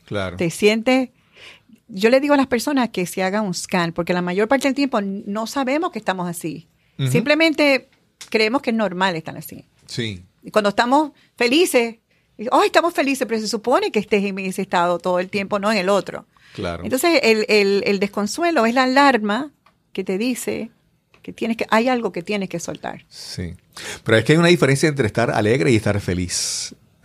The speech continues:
Speaker 1: La felicidad y la alegría son cosas diferentes. A veces las personas piensan que son sinónimos. La alegría, la alegría, o sea, yo puedo estar en este momento melancólico, triste,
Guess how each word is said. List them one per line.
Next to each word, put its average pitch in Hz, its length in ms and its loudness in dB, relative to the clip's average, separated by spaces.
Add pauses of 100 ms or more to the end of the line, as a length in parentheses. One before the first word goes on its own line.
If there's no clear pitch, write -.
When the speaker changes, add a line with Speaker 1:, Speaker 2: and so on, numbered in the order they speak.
(140)
Speaker 1:
La 110 100 -2
felicidad 110 400 2
y 143 60 4
la 147 80 6
alegría 151 280 4
son 127 200 -4
cosas 123 400 -2
diferentes. 104 500 0
A 92 40 4
veces 90 180 0
las 110 80 2
personas 110 300 0
piensan 101 320 0
que - 60 -14
son 98 220 -6
sinónimos. 90 680 -2 (1080)
La 90 120 0
alegría, 98 800 2 (340)
la 101 120 2
alegría, 95 580 2
o - 40 -14
sea, 101 120 2
yo 101 140 2
puedo 107 200 4
estar 131 260 2 (480)
en - 60 -12
este 113 160 -4
momento 110 720 4 (920)
melancólico, 92 640 0
triste, 113 400 -2